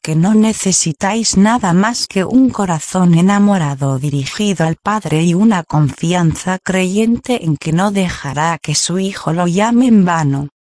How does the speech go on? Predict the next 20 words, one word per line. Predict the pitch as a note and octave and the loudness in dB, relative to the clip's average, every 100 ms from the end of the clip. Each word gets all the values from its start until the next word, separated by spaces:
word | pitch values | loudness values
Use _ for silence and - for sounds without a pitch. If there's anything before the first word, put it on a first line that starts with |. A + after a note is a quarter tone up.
| _ _ _ _ - | _ _ _ _ -4
Dejad | F3+ F#3 - B3 B3 G3+ | -2 -2 -4 -4 -4 -2
a | F3 | -2
un | E3+ E3 E3 | 0 0 2
lado | G3 F3 D3 | 0 -2 -6
todo | - G3+ A3+ | -4 -4 -4
temor | A3 G#3 G3+ A3+ A3 | -4 0 2 2 2
y | G#3 | -2
toda | F3+ - G#3 E3 D3+ | -2 -4 -2 -2 0
duda | F#3 A3 G#3+ | 2 2 2
y | G#3 | -2
depositad | E3+ E3+ D#3 D#3 - D3 E3+ C#3+ - | -4 -4 -2 -2 -2 -2 -2 -2 -4
confiadamente | - D3 C3 - E3 F#3 A#3 A#3 F#3 E3+ D3+ D3 D3 | -2 0 0 -2 -2 0 0 0 2 2 0 -4 -8
todas | - G#3+ F#3 D3+ D3+ | -4 -4 -2 -4 -4
vuestras | D3 D3+ - G#3 F#3 | -4 -6 -6 -6 -6
preocupaciones | - C#3 B2+ C#3 - C#3+ - G#3 G#3 G#3 G#3 F3 | -6 -6 -6 -8 -6 -6 -6 -6 -2 0 -2 -4
a | |
los | E3 D#3+ - | -2 -4 -6
pies | - F#3 - | -4 -2 -2
del | E3 F3+ F3 | -4 -4 -4
Padre. | D#3+ C#3 C#3 C#3+ C#3+ | -4 -4 -2 -2 -2